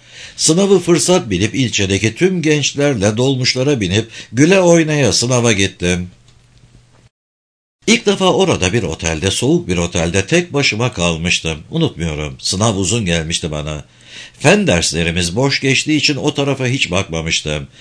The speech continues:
Ve geriye kalan zamanda matematik ve sözel sorularına fazlasıyla yetmişti. Ve evet,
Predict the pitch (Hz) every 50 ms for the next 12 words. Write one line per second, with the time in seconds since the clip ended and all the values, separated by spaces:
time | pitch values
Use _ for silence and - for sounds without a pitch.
0 | - - - - 123 175 170 151 160 156 160 165 180 180 175 - 85 85 87 87
1 | 82 - 92 87 85 85 85 85 82 101 101 110 127 131 - 143 139 143 143 -
2 | 165 156 135 139 139 135 - 127 120 104 131 147 151 139 - 127 123 117 113 110
3 | 117 110 107 101 101 92 - 104 113 110 87 107 113 - - 131 107 87 90 90
4 | 90 87 85 82 80 82 82 - - 82 80 78 76 73 _ _ _ _ _ _
5 | _ _ _ _ _ - 98 113 151 - 214 180 104 -